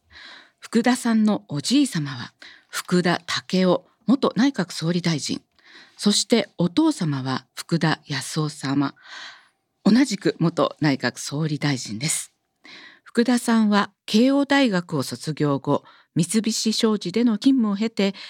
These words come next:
総理秘書官として康夫氏を支えました。康夫氏の後を継いで、二千十二年に衆議院群馬四区で初当選しまして、現在当選四回を数えます。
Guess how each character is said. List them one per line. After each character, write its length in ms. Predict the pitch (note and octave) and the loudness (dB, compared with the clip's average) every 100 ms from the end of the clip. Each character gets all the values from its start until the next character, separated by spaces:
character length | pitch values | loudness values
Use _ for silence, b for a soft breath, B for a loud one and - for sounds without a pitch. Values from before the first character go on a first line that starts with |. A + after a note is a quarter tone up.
| B | B
総 240 | - A3+ A#3+ | -4 0 0
理 100 | B3 | 0
秘 80 | - | 0
書 140 | B3+ | -2
官 220 | A#3 F#3+ | 0 -2
と 140 | F3 D#3+ | -4 -8
し 140 | - | -4
て 200 | G#3 - - | -2 -2 -4
康 320 | D#3 - F#3 | -6 -4 -4
夫 40 | |
氏 220 | F3 - | -4 -4
を 80 | G#3 | -4
支 140 | - D#3+ C3 | -6 -12 -10
え 100 | C3+ | -8
ま 120 | C#3 | -10
し 120 | - | -8
た。 160 | G#2 - _ _ _ b b b b b _ | -6 -8 _ _ _ b b b b b _
康 340 | G3+ G#3 B3+ | 0 2 2
夫 60 | D4 | 0
氏 200 | - F#3+ | 2 2
の 240 | F#3 F3+ - | 2 0 0
後 340 | A#3 - C#4 | -2 2 2
を 80 | G#3 | 2
継 240 | - C#3+ | -2 -6
い 100 | C#3+ | -6
で、 240 | E3 C#3+ - b b | -2 -4 -4 b b
二 80 | D3 | -8
千 320 | C#3+ F#3+ E3+ A2+ | -2 0 0 0
十 220 | - D3 | 0 2
二 160 | A#3+ C4+ | 4 4
年 240 | G#3+ F#3+ | 2 2
に 200 | F#3 F#3 b b b | 2 0 b b b
衆 320 | - G#3+ A3 | 0 2 2
議 140 | A3+ | 2
院 180 | G#3 C#3+ - | 2 0 0
群 200 | A3+ C4+ | 4 6
馬 180 | C4+ C4 | 4 4
四 220 | C4 A#3 | 4 2
区 140 | - | 0
で 220 | D3 C3 b b | -6 -6 b b
初 340 | b - - - | b -8 -8 -4
当 200 | C#4 - | -2 -2
選 260 | - D3+ | -2 -4
し 140 | C#3 C#3+ | -4 -2
ま 100 | D3 | -2
し 160 | - - | -4 -4
て、 220 | C#3+ - | -4 -2
現 240 | D3+ C#3 | -2 -2
在 260 | B2 A2+ - - | -2 -4 -4 -4
当 160 | G#3+ | -2
選 320 | A3+ A#3 A3 | 0 0 0
四 220 | E3+ G3 B3+ | 2 0 0
回 320 | - C4 C4+ | -2 -2 -2
を 80 | D#4 | -4
数 300 | C3+ - - | -8 -10 -10
え 40 | |
ま 160 | - - | -10 -12
す。 240 | - | -16